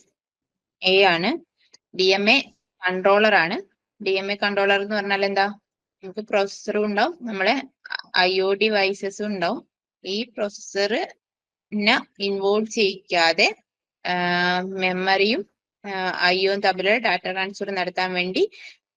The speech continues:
ഹെൽപ്പ് ചെയ്യുന്ന ആളെയാണ് എന്ത് പറയുന്നത്? ഡി എം എ. ഡി എം എ എന്ന് പറയുന്നത് ഡി എം എ കൺട്രോളർ ആണ്. അതാണ് ഹെൽപ്പ് ചെയ്യുന്നത്. അതിന് നമ്മൾ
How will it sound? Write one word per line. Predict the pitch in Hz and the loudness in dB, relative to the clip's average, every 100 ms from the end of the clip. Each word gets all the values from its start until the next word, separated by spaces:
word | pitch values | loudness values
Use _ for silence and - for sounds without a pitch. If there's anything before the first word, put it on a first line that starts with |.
| _ | _
ഹെൽപ്പ് | 180 180 196 | -2 -2 0
ചെയ്യുന്ന | 196 185 196 | 2 2 2
ആളെയാണ് | 196 180 180 175 180 | 0 2 2 2 -2
എന്ത് | 175 | -6
പറയുന്നത്? | 175 170 170 160 165 170 _ _ _ - | -4 -4 -4 -4 -4 -6 _ _ _ -8
ഡി | |
എം | 175 175 170 180 | -2 -2 0 0
എ. | 180 - _ | 0 -2 _
ഡി | 165 | -4
എം | 170 180 | -2 -2
എ | |
എന്ന് | 190 | -2
പറയുന്നത് | 180 190 233 | -2 -2 -4
ഡി | 208 | -4
എം | 165 175 | -4 -4
എ | |
കൺട്രോളർ | 180 165 160 165 185 | -2 -2 -2 2 4
ആണ്. | 175 160 185 - _ _ _ | 4 2 -2 -10 _ _ _
അതാണ് | 180 170 233 269 | -2 -2 -2 -2
ഹെൽപ്പ് | 247 220 | -4 -2
ചെയ്യുന്നത്. | 170 - _ _ _ | -6 -8 _ _ _
അതിന് | 185 180 | -8 -2
നമ്മൾ | 220 208 220 | 0 0 0